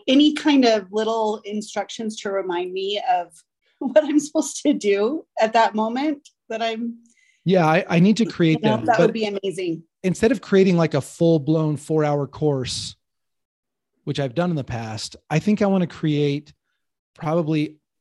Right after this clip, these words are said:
Speaker 2: under thirty minutes of video guides to say, "If you wanted to allocate your cash once a month and just get a sense for where things are, here's how you do that."
Speaker 1: Yeah, I,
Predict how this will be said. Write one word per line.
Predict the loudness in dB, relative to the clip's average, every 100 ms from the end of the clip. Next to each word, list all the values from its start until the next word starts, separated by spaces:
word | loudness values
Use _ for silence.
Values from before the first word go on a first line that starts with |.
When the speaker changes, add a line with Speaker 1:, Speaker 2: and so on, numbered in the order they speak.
| _ _ -6
Speaker 2:
under | -2 2 2
thirty | 0 -2 -2 -2
minutes | -2 -4 -6 -8 -12 -12 -16 _ _ -4
of | 0 2 0 -2 -10 _ _ _ _ _ _ _
video | -4 0 0 0
guides | -2 -2 -2 -4 -12
to | -14
say, | -8 -2 0 0 -4 _ _ _ _
"If | -6 2
you | 2
wanted | 4 4 4 0
to | -4
allocate | -2 -4 -4 -6
your | -6 -6
cash | -4 -4 -2
once | -4 -4
a |
month | -4 -4 -4
and | -8
just | -8
get | -8
a | -8
sense | -6 -8 -8
for | -6
where | -4 -4
things | -4 -6 -4
are, | -6 -8 -10 _ _
here's | -4 -4
how | -4
you | -6 -8
do | -10 -10
that." | -12 -14 _ _
Speaker 1:
Yeah, | 0 2
I, | 2 -2